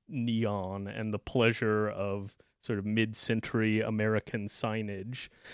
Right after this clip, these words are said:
And the way that Coppola finds to sort of circumnavigate this issue, this lack of sort of trained musical theater talent,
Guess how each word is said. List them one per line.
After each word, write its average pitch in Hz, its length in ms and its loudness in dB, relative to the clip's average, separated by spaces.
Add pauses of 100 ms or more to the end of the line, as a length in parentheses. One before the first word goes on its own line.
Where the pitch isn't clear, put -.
(140)
And 143 160 8
the 143 60 12
way 170 240 12
that 131 340 6
Coppola 143 480 8
finds 113 460 2
to 117 80 0
sort 110 180 0
of 101 80 -2
circumnavigate 110 1080 6 (360)
this 107 240 2
issue, 120 440 4
this 104 220 0
lack 104 400 2
of 95 160 -2
sort 104 160 -4
of - 60 -14
trained 107 340 0
musical 107 340 0
theater 107 340 0
talent, 143 500 2